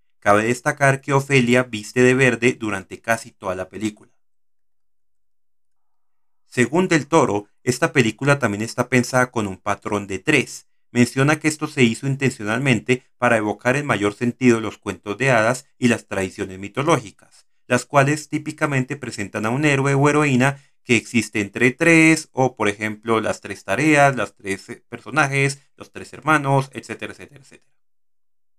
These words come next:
Cuando Ofelia es el personaje destacado en una escena,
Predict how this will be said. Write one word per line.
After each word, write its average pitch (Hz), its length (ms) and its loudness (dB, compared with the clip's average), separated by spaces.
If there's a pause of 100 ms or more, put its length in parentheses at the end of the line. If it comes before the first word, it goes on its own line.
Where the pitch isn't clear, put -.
(1200)
Cuando 135 320 4
Ofelia 156 320 2
es 165 100 -4
el 180 80 -14
personaje 123 520 -2
destacado 120 580 0
en 127 100 -2
una 131 200 -4
escena, 113 440 -2